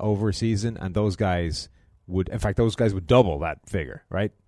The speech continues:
Hundred and sixty total pressures over sixteen games.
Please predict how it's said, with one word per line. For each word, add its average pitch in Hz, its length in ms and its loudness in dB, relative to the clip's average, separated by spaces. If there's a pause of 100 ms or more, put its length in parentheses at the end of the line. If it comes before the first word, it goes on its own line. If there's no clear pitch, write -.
(120)
Hundred 120 160 2
and 101 120 -2
sixty 117 320 0
total 107 240 0
pressures 110 380 -2
over 92 120 -2
sixteen 104 440 -4
games. 107 380 0